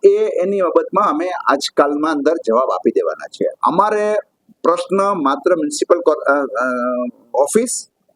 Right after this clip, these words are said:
અને યુનિવર્સિટી વચ્ચેનો વિવાદ છે. અમારે જે બાબત છે એ અમે મ્યુનિસિપાલિટીને જે પત્રના અન્વયે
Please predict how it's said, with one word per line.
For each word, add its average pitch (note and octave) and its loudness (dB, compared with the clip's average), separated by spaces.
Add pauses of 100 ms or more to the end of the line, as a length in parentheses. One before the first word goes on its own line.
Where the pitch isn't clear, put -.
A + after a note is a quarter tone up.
અને F#3 2
યુનિવર્સિટી F3 0
વચ્ચેનો F3+ 2
વિવાદ D3+ 0
છે. C3+ 0 (440)
અમારે G#3 2
જે D#3+ 2
બાબત F3 0
છે - 0
એ E3+ 2
અમે D#3 0
મ્યુનિસિપાલિટીને D3 0
જે D3+ 0
પત્રના D3 0
અન્વયે C#3 -2